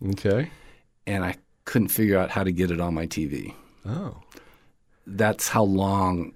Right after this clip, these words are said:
Speaker 2: it's been since I've watched television.
Speaker 1: Well, good for you.
Speaker 2: Um, I did watch the Super Bowl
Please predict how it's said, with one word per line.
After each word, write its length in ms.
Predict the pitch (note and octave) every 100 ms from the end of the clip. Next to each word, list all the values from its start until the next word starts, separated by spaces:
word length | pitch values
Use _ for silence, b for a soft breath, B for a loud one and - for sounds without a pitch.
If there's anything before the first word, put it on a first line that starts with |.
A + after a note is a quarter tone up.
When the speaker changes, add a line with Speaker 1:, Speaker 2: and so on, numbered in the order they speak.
| -
Speaker 2:
it's 160 | - -
been 240 | F#2 E2+
since 240 | - D#2+
I've 160 | D#2+ D#2+
watched 280 | D2+ C#2 -
television. 500 | C2 - - - - - -
Speaker 1:
Well, 160 | A#2 A#2
good 200 | - -
for 120 | G2
you. 520 | F#2 D3 D2 B1+ - -
Speaker 2:
Um, 640 | F#2 E2+ E2 D#2+ D2+ - _ _ _ _ _ - - _ _ -
I 80 | G#2
did 240 | G2 A#2
watch 260 | A#2 A2 -
the 60 | A2
Super 320 | - B2 G#2+
Bowl 520 | G2 G2 G2+ G2+